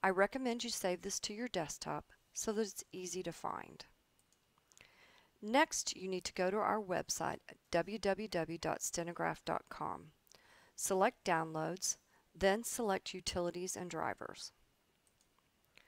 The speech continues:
Scroll down the Utilities and Drivers page until you see the Luminex R T F to Writer utility.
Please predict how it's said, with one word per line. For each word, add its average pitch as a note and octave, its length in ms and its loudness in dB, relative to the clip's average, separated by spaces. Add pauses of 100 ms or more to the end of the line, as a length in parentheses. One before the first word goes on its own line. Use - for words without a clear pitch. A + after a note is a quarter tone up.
(540)
Scroll G3+ 680 8
down F3+ 400 4
the F3+ 100 -8
Utilities F#3+ 520 0
and C4+ 100 -4
Drivers E3+ 420 2
page D#3+ 380 -4
until G3+ 320 -2
you A3+ 160 -4
see - 180 0
the F3 160 -2
Luminex F#3+ 560 -2
R - 160 2
T G#3+ 240 -2
F G#3 140 -2
to A#3+ 120 -6
Writer E3+ 320 -2
utility. D#3 680 -8